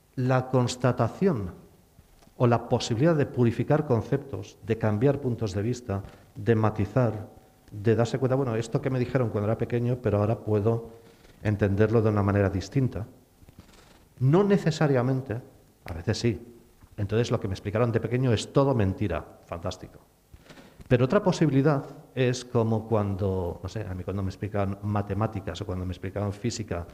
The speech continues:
en lo que ahora es la eso, antes el bup y, y antes el bachillerato, los que hicisteis bachillerato, pues era una física, una matemática muy limitada, que conforme fui aprendiendo más física, pues podría haber dicho,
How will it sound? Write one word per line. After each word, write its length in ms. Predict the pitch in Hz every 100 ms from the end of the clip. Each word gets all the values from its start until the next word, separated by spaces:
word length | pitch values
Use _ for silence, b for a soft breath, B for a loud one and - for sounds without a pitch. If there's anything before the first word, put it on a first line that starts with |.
| B B B -
en 420 | 110 95 90 90
lo 140 | 92
que 80 | -
ahora 180 | 95 104
es 100 | 101
la 160 | 101 107
eso, 280 | 117 98 92
antes 320 | 90 - -
el 160 | 87
bup 340 | 87 120 - -
y, 320 | 92 87 87 90
y 60 |
antes 320 | 95 95 95
el 80 | 95
bachillerato, 500 | 90 - 98 113 107
los 140 | 87 -
que 80 |
hicisteis 340 | 95 95 107 95
bachillerato, 580 | 92 104 113 123 120 143 B B B B B
pues 140 | - -
era 120 | 101
una 120 | 107
física, 380 | 101 120 101 101
una 120 | 98
matemática 520 | 98 104 104 101 113
muy 320 | 113 113 120
limitada, 640 | 123 117 101 87 107 87 82 - B B B -
que 220 | 110 104
conforme 640 | 117 104 95 113 110 101 95
fui 280 | - 120
aprendiendo 680 | 123 120 117 120 127 123 107
más 260 | 104 107 -
física, 540 | - 127 - 107 110 - - _ - b b b b -
pues 320 | 110 110 107
podría 440 | - - 107 117 135
haber 160 | 127
dicho, 260 | 117 117 120